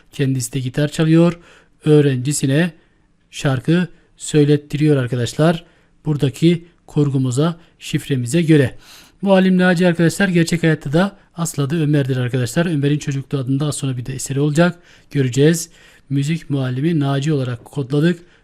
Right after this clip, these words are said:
Müzik muallimi Naci'nin başından geçenler. Tabii küçüklüğünde adı Ömer. Daha sonra büyüyor ve hedeflerine ulaşıyor. Şimdi eserlerine bakalım arkadaşlar. Eserlerine bakalım.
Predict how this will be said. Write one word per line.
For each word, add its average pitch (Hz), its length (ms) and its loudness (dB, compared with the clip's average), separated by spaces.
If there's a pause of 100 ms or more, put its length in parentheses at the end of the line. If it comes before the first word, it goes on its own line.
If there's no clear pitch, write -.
(200)
Müzik 151 280 -4
muallimi 131 400 -2
Naci'nin 151 540 -2 (320)
başından 151 560 -2 (400)
geçenler. 147 640 2 (220)
Tabii 127 240 -6
küçüklüğünde 135 560 -6
adı 131 240 -10
Ömer. 143 360 -2 (260)
Daha 151 140 -4
sonra 123 320 -6
büyüyor 147 400 0 (480)
ve 139 60 -2
hedeflerine 143 800 -2 (300)
ulaşıyor. 135 400 -4
Şimdi 226 260 -2
eserlerine 185 480 0
bakalım 165 320 0
arkadaşlar. 160 560 0 (440)
Eserlerine 139 420 -2
bakalım. 165 420 -2